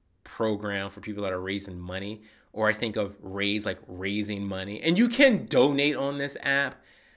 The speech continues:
but I'm not sure if that's gonna be their big thing. They could change directions anytime so that donations are the thing that they're really trying to do. But this app could be very, very similar to, like, the Nextdoor app.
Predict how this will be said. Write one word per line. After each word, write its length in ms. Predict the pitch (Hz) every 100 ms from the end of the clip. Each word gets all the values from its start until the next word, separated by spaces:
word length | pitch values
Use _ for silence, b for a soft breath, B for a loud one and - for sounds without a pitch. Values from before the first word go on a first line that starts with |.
| b -
but 100 | 120
I'm 160 | 139
not 160 | 147 131
sure 220 | 139 123
if 60 | 113
that's 180 | 113
gonna 180 | - 113
be 160 | 107 110
their 180 | 101 92
big 360 | 92 104 104
thing. 220 | - 110
They 100 | 117
could 120 | 113 -
change 420 | - 101 98 92
directions 520 | 90 92 - 98 90
anytime 480 | 90 90 - 95 92
so 140 | 90
that 200 | 87 95
donations 680 | 95 92 95 - 98 92 87 B B B -
are 180 | 101 98
the 140 | 95
thing 340 | 90 98 95 92
that 100 | 87
they're 120 | 90
really 260 | 87 98
trying 320 | 107 135 123 135
to 80 |
do. 220 | 131 143 135
But 260 | 117 - B B B -
this 200 | 254 466
app 200 | 381 370
could 120 | 240
be 160 | 214
very, 500 | 196 151 131 180 185
very 160 | 165 151
similar 380 | - 143 135 131
to, 120 | 131
like, 140 | 120
the 100 | 120
Nextdoor 840 | 113 113 113 110 - 101 98 92 -
app. 300 | 87 82